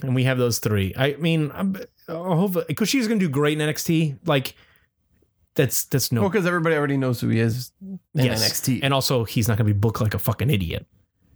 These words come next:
Speaker 1: And he's gonna be booked great. I assume he's gonna go after main event. Um, it's a shame that he, I'm trying to think of, like,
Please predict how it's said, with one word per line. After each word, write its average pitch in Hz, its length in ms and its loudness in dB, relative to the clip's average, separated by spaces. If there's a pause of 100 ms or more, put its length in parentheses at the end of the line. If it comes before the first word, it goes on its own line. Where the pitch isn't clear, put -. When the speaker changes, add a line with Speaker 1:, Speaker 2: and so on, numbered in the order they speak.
(200)
Speaker 1:
And 110 100 0
he's 101 140 0
gonna 101 120 2
be 95 80 2
booked 98 180 0
great. 90 380 -2 (200)
I 123 80 2
assume 120 380 2
he's 117 120 0
gonna 110 140 0
go 104 200 2
after 101 280 2
main 98 160 2
event. 104 320 0 (880)
Um, 92 760 0 (480)
it's 143 180 -2
a 139 40 2
shame 147 360 0
that 127 180 0
he, 123 340 2 (360)
I'm 156 100 0
trying 175 160 2
to 156 60 0
think 160 160 -2
of, 131 100 -2
like, 120 420 -2